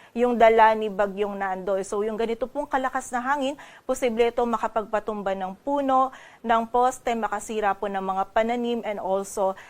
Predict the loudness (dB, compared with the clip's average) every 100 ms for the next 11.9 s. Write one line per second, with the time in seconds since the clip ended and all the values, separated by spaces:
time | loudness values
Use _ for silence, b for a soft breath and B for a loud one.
0 | B -2 2 2 0 -2 -4 -2 -2 -4
1 | -4 -4 -4 -4 -6 -8 -8 -4 -2 -2
2 | 0 -4 -4 -4 -2 -2 2 4 6 4
3 | 0 -8 -8 -2 -2 2 2 2 0 0
4 | 0 0 0 2 0 0 -2 -2 0 0
5 | 2 0 -4 -6 -4 -2 0 2 0 B
6 | B B B 0 2 4 6 4 2 2
7 | 2 2 -2 -6 -4 -4 -2 -2 -2 -2
8 | -2 0 2 0 -2 -6 -4 -4 -6 0
9 | 0 2 -2 0 2 2 0 B B B
10 | B -4 -2 0 -2 0 2 4 2 -2
11 | -6 -14 -6 -2 2 6 6 4 -2